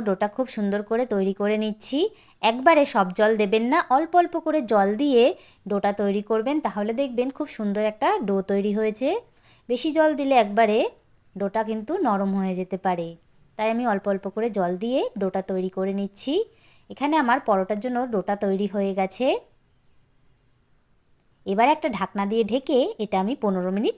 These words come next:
রেখে দেব। এবারে আমি পালং শাকের পরোটার জন্য একটা পুর তৈরি করব। তার জন্য প্রথমে পালং শাকগুলো একটু জলে ভাপিয়ে নেব। খুব সামান্য জল দিয়েছি, দেখুন, বেশি জল দেবেন না, এরকম অল্প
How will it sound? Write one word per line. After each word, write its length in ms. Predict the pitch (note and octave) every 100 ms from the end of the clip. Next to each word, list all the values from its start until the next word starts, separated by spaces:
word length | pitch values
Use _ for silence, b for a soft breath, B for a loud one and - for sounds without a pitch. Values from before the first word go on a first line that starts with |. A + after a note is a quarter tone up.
| B3+
রেখে 280 | G3+ -
দেব। 200 | F#3 F3+ F3 F3 - _ _ _ _ _ _ b b b
এবারে 260 | G#3+ G#3+ D#4
আমি 200 | D#4 A#3 D4
পালং 240 | F#3 F3 G#3+
শাকের 360 | A3 D#4 A#3 B3
পরোটার 440 | - F3+ F3 A3+ A#3
জন্য 320 | C#4+ C4+ A3+ G#3 D4 b b b
একটা 240 | F#3 - G#3+ G#3+
পুর 120 | B3 -
তৈরি 240 | B3 B3
করব। 260 | A#3+ C4 A#3+ D#4 A4+ _
তার 180 | G3+ G#3
জন্য 220 | A#3+ D4+ D#4 -
প্রথমে 420 | G3 - C#4 A#3 C4
পালং 260 | G#3 F3+ F#3+
শাকগুলো 400 | - A#3 A3+ D4
একটু 240 | C4+ - A#3 A#4 - b b -
জলে 320 | F#3+ E3+ G#3 F#4+
ভাপিয়ে 440 | A3 G3+ G3+ F#3+
নেব। 200 | F#3 F3+ F3 E3+
খুব 160 | - F#4
সামান্য 420 | - G3 G3 G#3+ B3
জল 200 | A3+ G3+ G3+
দিয়েছি, 340 | G#3+ A3+ A3 D#4
দেখুন, 340 | G#3 G3 B3+ F4 B B B
বেশি 220 | G3+ A3+ B3+
জল 180 | A#3 A3+
দেবেন 260 | A3 G#3+ A#3+
না, 80 | C4
এরকম 260 | D#4+ G#3+ A#3+ A3+
অল্প 220 | G3+